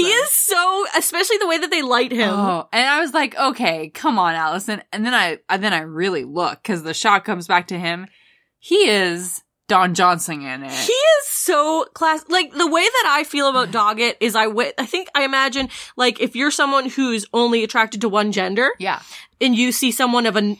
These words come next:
Speaker 1: a different gender,
Speaker 2: Yeah.
Speaker 1: but they're, like, extremely aesthetically pleasing to you,
Speaker 2: Ooh.
Speaker 1: and you're just like, "I get it.
Speaker 2: You get it?
Speaker 1: But I don't want it,
Speaker 2: I don't
Speaker 1: but I
Speaker 2: want it.
Speaker 1: get it."
Speaker 2: 'Cause he has a, an arm out the window.
Speaker 1: Yeah.
Speaker 2: His shirt sleeves are rolled up,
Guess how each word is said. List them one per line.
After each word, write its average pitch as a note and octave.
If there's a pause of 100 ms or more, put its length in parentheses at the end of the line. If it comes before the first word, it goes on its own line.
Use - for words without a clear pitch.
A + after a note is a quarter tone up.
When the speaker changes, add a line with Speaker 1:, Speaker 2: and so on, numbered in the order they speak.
Speaker 1:
a A3
different C#4+
gender, F#3
Speaker 2:
Yeah. F3 (240)
Speaker 1:
but A#3
they're, C4
like, A3+ (300)
extremely C4+
aesthetically A#3
pleasing A#3
to D4+
you, F4
Speaker 2:
Ooh. E3
Speaker 1:
and B3
you're C4
just C4
like, C4+ (560)
"I D4
get E4
it. G3+
Speaker 2:
You F3+
get E3
it? F#3+
Speaker 1:
But C#4
I C4+
don't C4
want C#4+
it, G3
Speaker 2:
I -
don't F#3+
Speaker 1:
but C4+
I A#3+
Speaker 2:
want G#3
it. -
Speaker 1:
get A#3
it." D3+ (180)
Speaker 2:
'Cause B3
he E4
has C#4
a, F#3+ (320)
an F#3+
arm G#3
out C#4
the C#4
window. C#3+
Speaker 1:
Yeah. G#3
Speaker 2:
His G3+
shirt A#3+
sleeves A#3+
are G#3
rolled F3+
up, C#3+